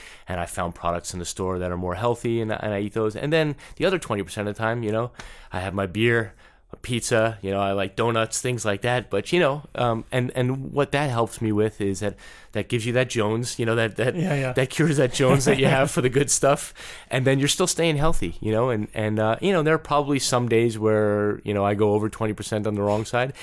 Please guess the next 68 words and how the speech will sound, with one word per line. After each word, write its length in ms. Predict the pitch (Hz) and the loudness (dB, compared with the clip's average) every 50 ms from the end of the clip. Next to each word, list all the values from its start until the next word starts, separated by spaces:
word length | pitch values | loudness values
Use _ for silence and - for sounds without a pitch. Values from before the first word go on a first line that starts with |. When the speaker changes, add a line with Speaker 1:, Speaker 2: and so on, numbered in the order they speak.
| - - - | -14 -4 -2
Speaker 1:
And 120 | 202 196 | 0 0
then 120 | 196 214 196 | 0 2 2
there 80 | 190 185 | 2 2
are 40 | |
some 220 | 185 - 190 180 180 | 2 0 0 0 0
days 220 | 165 170 175 170 | 0 0 0 0
where 100 | 160 151 156 | 0 -2 -4
I 120 | 165 165 | -4 -6
go 240 | 156 156 151 156 156 | -2 0 2 4 4
over 160 | 151 139 147 | 4 2 2
eighty 200 | 143 147 139 143 | 0 0 -2 -4
percent 300 | - - - 156 147 147 | -6 -4 -4 -4 -2 -2
on 100 | 156 147 | -2 -4
the 40 | 160 151 | -4 -6
good, 160 | - - - | -6 -6 -4
on 80 | 160 151 | -4 -4
the 60 | 151 | -2
good 160 | 143 165 165 - | -2 -4 -4 -4
side, 260 | - - 92 95 101 | -4 -4 -2 -2 -2
and 100 | 107 113 | 0 0
it, 140 | 127 127 - | 0 0 0
and 120 | 135 139 | 0 -2
it 100 | 139 127 | -2 -2
evens 320 | 120 143 147 139 135 127 131 | -2 -2 -2 -2 -2 -2 0
out, 240 | 135 135 101 - - | 0 0 0 0 -2
you 80 | 95 | -2
know. 120 | 95 110 120 | 0 2 4
Speaker 2:
Yeah. 160 | - 143 110 - - - - - - - - - - | 4 2 0 -2 -6 -16 -18 -18 -18 -20 -18 -6 -2
Speaker 1:
And, 200 | 104 110 110 113 | 0 0 0 0
and, 60 | 117 | 0
uh, 40 | - | 0
you 100 | - 170 | 2 2
know, 140 | 160 127 127 | 4 4 4
at 100 | 135 135 | 2 0
fifty-three, 540 | - - 139 - - 139 - 165 170 202 170 | -4 -10 -10 -8 -8 -10 -4 -2 -2 -2 -2
I 40 | 147 | -4
feel 200 | - - 147 143 | -4 -4 -6 -6
pretty 220 | - - 156 151 | -4 -6 -8 -4
good, 180 | - 170 165 147 | -4 -4 -4 -2
and 100 | 117 104 | -4 -4
I 60 | 104 | -6
feel 180 | - - 117 | -4 -4 -4
like 120 | 110 107 - | -4 -2 -4
I 40 | 95 | -4
look 180 | 90 92 - | -6 -6 -8
pretty 200 | - - 101 95 | -8 -8 -6 -4
good, 240 | 92 104 113 127 139 | 0 0 0 0 -2
and 120 | 127 107 | -4 -4
I 120 | 101 101 92 - _ - | -4 -6 -6 -8 _ -12
carry 200 | - 104 95 101 | -4 -4 -2 -2
myself 400 | 110 107 107 - - 107 - - 107 | -2 -4 -4 -4 -4 -6 -6 -4 -8
okay, 340 | 101 - - 101 113 127 135 | -8 -6 -6 -6 -6 -6 -6
and, 240 | 123 98 95 104 | -8 -8 -8 -6
you 60 | 110 104 | -6 -6
know, 100 | 90 95 | -4 -4
I'm 120 | 101 101 | -4 -2
not 220 | 101 104 - - | -4 -4 -6 -6
beat 160 | - 101 101 104 | -6 -4 -2 -2
up 200 | 101 107 - 120 | -2 -2 -4 -6
as, 320 | 104 - - - - - | -10 -8 -10 -14 -14 -12
as, 160 | - 101 92 104 | -12 -12 -10 -10
as 260 | 101 - 107 98 - | -10 -8 -10 -8 -8
much 140 | 104 98 104 | -8 -10 -6
as 80 | 101 | -6
I 80 | 104 101 | -6 -6
should 260 | 95 - - 107 101 | -6 -4 -6 -6 -4
be, 220 | 104 123 135 139 | -4 -6 -6 -6
and 160 | 117 98 101 | -8 -8 -10